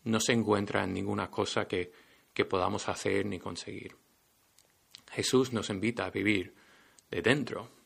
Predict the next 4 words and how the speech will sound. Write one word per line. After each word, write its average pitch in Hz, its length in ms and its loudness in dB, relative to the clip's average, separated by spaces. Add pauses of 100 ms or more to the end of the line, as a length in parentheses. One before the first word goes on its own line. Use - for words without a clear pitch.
(720)
hacia - 300 -4
afuera. - 380 -6 (2000)
Bueno, 110 240 8
hasta, 113 540 4